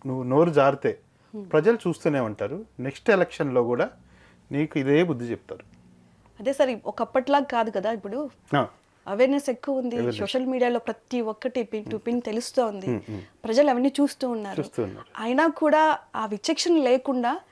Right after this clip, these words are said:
Speaker 1: అవును.
Speaker 2: ఈ పెద్దవాళ్ళందరూ ఎందుకు ఇలా పోట్లాడుకుంటున్నారో అర్థం
Speaker 1: అవును,
Speaker 2: కావట్లేదు.
Speaker 1: వాళ్ళ
Speaker 2: అందువల్ల
Speaker 1: పెద్దవాళ్ళు
Speaker 2: మిమ్మల్ని
Speaker 1: అనలేకపోతున్నాం. లాస్ట్ టైమ్ పవన్ కళ్యాణ్
Speaker 2: సీనియర్స్.
Speaker 1: పెళ్ళిళ్ళ గురించి, వ్యక్తిగతం
Speaker 2: ఆ.
Speaker 1: గురించి, వాళ్ళ ఇంట్లో వాళ్ళ గురించి మాట్లాడే ఇంతవరకు వచ్చారు.
Speaker 2: ఓకే.
Speaker 1: అది కాదు, వేరే వా-, అది ఉంది, అది ఇప్పుడు తెలుసుకుంటారనేది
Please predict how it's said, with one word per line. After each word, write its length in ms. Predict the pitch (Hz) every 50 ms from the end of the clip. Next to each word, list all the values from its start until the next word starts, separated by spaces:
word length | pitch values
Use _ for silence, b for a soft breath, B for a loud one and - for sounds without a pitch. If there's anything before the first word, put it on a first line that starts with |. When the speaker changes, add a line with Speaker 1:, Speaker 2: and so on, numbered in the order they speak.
| b b b
Speaker 1:
అవును. 160 | - 107 104 - 269
Speaker 2:
ఈ 20 |
పెద్దవాళ్ళందరూ 720 | - - 247 247 240 285 285 330 330 320 302 302 302 311 320
ఎందుకు 320 | 294 240 247 269 349 -
ఇలా 140 | 349 330 320
పోట్లాడుకుంటున్నారో 1000 | 302 - 277 262 262 254 - 277 277 277 269 277 247 - - 226 240 226 233 247
అర్థం 340 | 202 - - 233 220 220 -
Speaker 1:
అవును, 140 | 196 240
Speaker 2:
కావట్లేదు. 220 | 226 147 113 - 139
Speaker 1:
వాళ్ళ 160 | 156 165 165
Speaker 2:
అందువల్ల 220 | 226 294 277 -
Speaker 1:
పెద్దవాళ్ళు 320 | - 202 220 226 233 - 233
Speaker 2:
మిమ్మల్ని 220 | 233 240 226 220 B B B B B B B -
Speaker 1:
అనలేకపోతున్నాం. 880 | 147 165 202 226 254 254 247 - 196 170 - 165 143 131 113 113 113
లాస్ట్ 260 | 113 120 147 147 - -
టైమ్ 140 | 196 196 180
పవన్ 220 | 170 156 160 165 160
కళ్యాణ్ 140 | 175 170
Speaker 2:
సీనియర్స్. 240 | 170 170 175 180 170
Speaker 1:
పెళ్ళిళ్ళ 300 | 156 147 151 160 160 160
గురించి, 380 | 151 143 135 135 131 123 - 131
వ్యక్తిగతం 460 | 123 - _ - 143 147 139 143 131
Speaker 2:
ఆ. 80 | 147 -
Speaker 1:
గురించి, 220 | 233 220 208 135
వాళ్ళ 160 | 131 127 123
ఇంట్లో 260 | 135 143 147 175 170
వాళ్ళ 160 | 160 143 139 127 127
గురించి 340 | 127 127 123 - 135 135 135 B B B B B _ -
మాట్లాడే 580 | 127 131 151 160 - 180 170 160 156 185 233
ఇంతవరకు 480 | 220 175 160 160 - 170 180 208 220 226
వచ్చారు. 300 | 196 - - 175 147 113
Speaker 2:
ఓకే. 340 | 95 - _ - - 190 185
Speaker 1:
అది 140 | 143 156 175
కాదు, 300 | - 170 160 190 226 247
వేరే 280 | 226 208 190 196 214 208
వా-, 160 | 202 190 175
అది 160 | 160 151 151
ఉంది, 180 | 156 160 160 156
అది 140 | 160 208
ఇప్పుడు 200 | 240 - - 208
తెలుసుకుంటారనేది 960 | 185 175 165 - - - 151 135 139 135 131 127 131 143 170 220 196 151 139